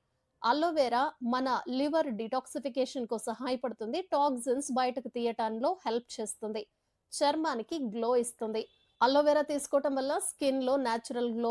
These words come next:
వస్తుంది. పింపుల్స్, యాక్నే తగ్గించడంలో సహాయపడుతుంది. జుట్టు ఆరోగ్యానికి కూడా అలోవెరా ఉపయోగపడుతుంది. అలోవెరా క్యాప్సూల్స్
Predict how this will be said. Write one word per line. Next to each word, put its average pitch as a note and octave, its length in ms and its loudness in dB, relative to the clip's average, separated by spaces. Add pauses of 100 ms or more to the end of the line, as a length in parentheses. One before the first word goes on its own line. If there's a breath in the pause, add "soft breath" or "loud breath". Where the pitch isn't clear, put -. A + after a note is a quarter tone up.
(100)
వస్తుంది. A#3 380 -4 (140)
పింపుల్స్, B3 480 0 (140)
యాక్నే A#3+ 360 -2
తగ్గించడంలో A3 680 -4
సహాయపడుతుంది. A3 720 -6 (720)
జుట్టు C4 280 -4 (100)
ఆరోగ్యానికి C#4 580 0
కూడా C4 140 4 (100)
అలోవెరా C4+ 420 0
ఉపయోగపడుతుంది. A3 760 -4 (340)
అలోవెరా C#4+ 360 4 (100)
క్యాప్సూల్స్ A#3+ 500 0